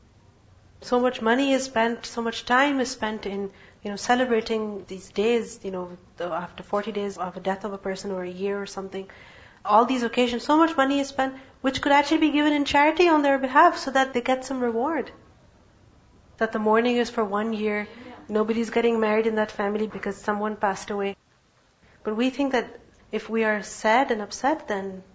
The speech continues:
we are really respecting the people who have gone. Whereas in reality, we're not. So these verses basically teach us about,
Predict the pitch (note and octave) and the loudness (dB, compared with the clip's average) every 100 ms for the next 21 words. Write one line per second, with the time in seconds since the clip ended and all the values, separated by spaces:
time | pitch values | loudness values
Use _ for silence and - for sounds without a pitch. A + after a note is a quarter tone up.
0 | _ _ G3 G3 F#3 F3+ G#3 F#3+ F3 F3 | _ _ -10 -8 -8 -6 -8 -8 -12 -14
1 | - F#3+ - F#3 F3+ F3+ F#3 - F3 F#3+ | -8 -8 -8 -12 -12 -14 -18 -16 -16 -14
2 | F3 E3+ F3 F3 E3+ - - _ _ _ | -16 -14 -16 -16 -20 -20 -20 _ _ _
3 | _ _ _ _ _ G3 G3 G3 G3 G3 | _ _ _ _ _ -10 -8 -8 -6 -4
4 | G3 G3+ G#3 G3 G3+ A3 F#3+ - - - | -4 -6 -10 -12 -10 -10 -10 -14 -20 -20
5 | _ _ _ _ _ _ _ _ _ _ | _ _ _ _ _ _ _ _ _ _
6 | _ - C4 F4 - C#4 C#4+ - C4 B3+ | _ -2 6 6 6 4 4 2 2 2
7 | B3+ C4+ C#4 C4 - D4+ C4 A3+ - - | 2 0 -2 0 2 4 4 2 -2 -14
8 | - - - G3 G#3 G#3 G#3 - | -20 -14 -6 2 2 2 -4 -12